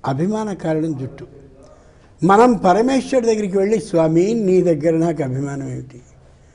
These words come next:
నేను నీకు దాసుణ్ణి. త్వద్దాస దాస పరిచారిక భృత్య భృత్య భృత్యస్య భృత్య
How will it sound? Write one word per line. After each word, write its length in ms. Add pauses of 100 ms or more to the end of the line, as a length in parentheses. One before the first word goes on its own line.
(220)
నేను 340
నీకు 280
దాసుణ్ణి. 600 (640)
త్వద్దాస 680
దాస 520
పరిచారిక 960
భృత్య 720
భృత్య 540
భృత్యస్య 760
భృత్య 560